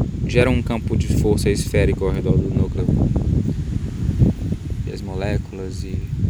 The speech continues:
vai aumentando, né? Até a, a locomoção, a gente só consegue se mover por causa do movimento circular, né?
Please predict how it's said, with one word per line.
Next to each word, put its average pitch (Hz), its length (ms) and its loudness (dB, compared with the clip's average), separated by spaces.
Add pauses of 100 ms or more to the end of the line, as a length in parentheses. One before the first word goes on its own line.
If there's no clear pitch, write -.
(3500)
vai 117 40 -2
aumentando, 101 440 -4
né? 90 120 -6 (1900)
Até 147 180 -2
a, 170 240 0 (680)
a 113 60 0
locomoção, 131 840 0 (1700)
a 98 60 -4
gente 101 200 -2
só 101 100 -2
consegue 98 320 -4
se - 60 -2
mover 104 280 -2
por - 140 -10
causa 120 300 0
do 117 60 -4
movimento 107 420 -4
circular, 101 500 -4
né? 95 160 -8